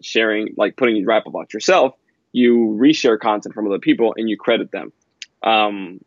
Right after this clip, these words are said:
there's, like, humongous pages like that. So that's, that's a way you can go,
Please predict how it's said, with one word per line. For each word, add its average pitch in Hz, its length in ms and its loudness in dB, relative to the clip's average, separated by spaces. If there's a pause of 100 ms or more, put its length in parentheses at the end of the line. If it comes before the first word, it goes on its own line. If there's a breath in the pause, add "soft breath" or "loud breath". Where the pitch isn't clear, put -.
there's, 117 160 0
like, 113 140 0
humongous 117 520 -2
pages 92 200 -2
like 101 200 -8
that. - 200 -8 (140)
So 101 360 2 (680)
that's, 107 460 0
that's 113 240 0
a 123 40 2
way 127 160 6
you 113 140 2
can 123 120 -4
go, 127 260 0